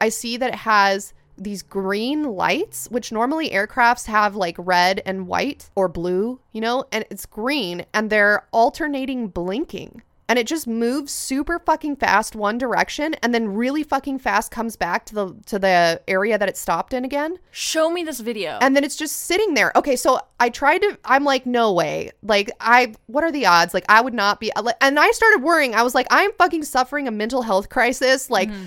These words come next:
Speaker 1: this is not okay. I have no history of, like, delusions or, like, psychosis. Like, I need to stop this medication right away. Like, this is not cool. This fucking sucks."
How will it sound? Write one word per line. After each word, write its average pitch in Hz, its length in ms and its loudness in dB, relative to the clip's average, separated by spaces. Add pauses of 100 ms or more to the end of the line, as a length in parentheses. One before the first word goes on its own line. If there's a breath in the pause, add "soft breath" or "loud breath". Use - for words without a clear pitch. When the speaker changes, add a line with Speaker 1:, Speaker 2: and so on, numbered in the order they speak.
(260 loud breath)
Speaker 1:
this 277 260 0
is 277 120 -4
not 214 280 2
okay. 247 480 0
I 214 140 4
have 208 260 -4
no 240 320 2
history 240 600 -2
of, 208 280 -2
like, 185 340 0 (340 soft breath)
delusions 247 840 0
or, 190 240 2
like, 190 200 0
psychosis. 233 880 -2
Like, 185 240 0
I 220 260 4
need 233 120 -4
to 214 60 -4
stop 214 260 -2
this 214 160 -6
medication 233 480 -2
right 208 140 -2
away. 220 240 -2
Like, 208 160 -4
this 220 100 -4
is 202 100 -10
not 185 220 -4
cool. 226 380 0
This 202 160 -4
fucking 220 280 -6
sucks." 247 400 2